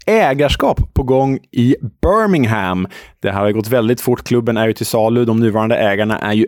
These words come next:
extremt kritiserade. Det var ju protester nu under sista omgången från fansen ånyo. Och, eh, det finns flera intressenter. Det senaste ryktet är att Maxi Lopez, kommer ni ihåg honom? Den argentinska anfallaren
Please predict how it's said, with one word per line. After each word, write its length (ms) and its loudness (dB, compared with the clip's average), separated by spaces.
extremt 680 0
kritiserade. 500 0
Det 60 -2
var 60 2
ju 60 2
protester 480 -2
nu 240 2
under 340 0
sista 300 -2
omgången 440 0
från 200 -2
fansen 380 -2
ånyo. 680 2
Och, 380 -4
eh, 160 2
det 100 -6
finns 180 -2
flera 200 2
intressenter. 760 -2
Det 120 0
senaste 560 -2
ryktet 360 -2
är 220 2
att 180 -4
Maxi 480 0
Lopez, 580 0
kommer 180 0
ni 60 4
ihåg 140 2
honom? 340 0
Den 240 0
argentinska 840 0
anfallaren 680 0